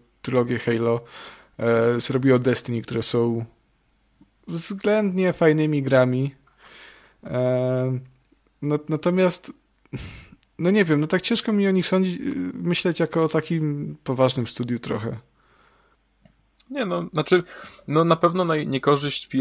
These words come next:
Speaker 2: R-ową działa fakt, że odeszli od tego Microsoftu, zarzekając się, że oni chcą być niezależni i chcą być, nie, jakby nie chcą mieć nad sobą nikogo. E,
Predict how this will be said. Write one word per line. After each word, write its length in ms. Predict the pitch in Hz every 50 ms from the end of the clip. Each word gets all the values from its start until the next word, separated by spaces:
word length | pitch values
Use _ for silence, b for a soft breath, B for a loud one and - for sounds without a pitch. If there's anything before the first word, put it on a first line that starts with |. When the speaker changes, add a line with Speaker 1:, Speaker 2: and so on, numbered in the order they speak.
| 123
Speaker 2:
R-ową 360 | 123 127 123 127 127 127 123 117
działa 220 | 120 117 117 113
fakt, 380 | - - 113 113 110 110 - -
że 460 | 107 104 107 107 104 104 104 98 -
odeszli 400 | 104 107 113 117 - - 120 113
od 140 | 107 - _
tego 240 | - 107 110 113
Microsoftu, 680 | 107 110 107 107 - 110 107 - 107 110 - - - 110
zarzekając 640 | 104 107 107 104 107 - - 104 104 104 104 107 -
się, 160 | - - 107
że 160 | 104 - 107 104
oni 180 | 104 107 107 -
chcą 280 | - - 113 113 110
być 180 | 110 107 - -
niezależni 680 | 110 104 107 104 107 110 113 110 104 113 110 101 101
i 40 | 98
chcą 440 | - - - 101 101 101 104 101 98
być, 360 | - 104 104 - - - B B B B B B B B _ -
nie, 640 | - 110 107 104 104 107 107 107 104 107 104 - - - - - - - - - - - - - - -
jakby 400 | 113 110 113 113 117 113 110 - - _ _ _
nie 140 | 123 123 127
chcą 160 | 120 - 131
mieć 200 | 127 123 117 -
nad 120 | - 113 -
sobą 200 | - 123 123 120
nikogo. 580 | 123 123 117 - - 123 120 104 95 92 95 b b b b b b b b b b _ -
E, 460 | - 101 101 104 104 107 107 107 104